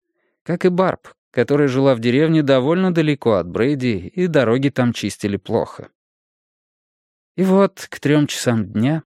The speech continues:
действительно повалил снег. Саманта смотрела в окно, сидя за столом, погружённая в свои мысли, и не испытывала ни малейшего желания прикасаться к файлам, как вдруг у неё в сумочке зазвонил мобильник.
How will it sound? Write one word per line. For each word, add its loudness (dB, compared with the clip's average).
действительно -2
повалил -4
снег. -12
Саманта 2
смотрела 0
в 2
окно, -2
сидя -4
за -4
столом, -2
погружённая 2
в -10
свои 0
мысли, -2
и 2
не 4
испытывала 0
ни 2
малейшего 0
желания 2
прикасаться -4
к -18
файлам, -2
как -2
вдруг -2
у 2
неё 4
в -6
сумочке -2
зазвонил -2
мобильник. -6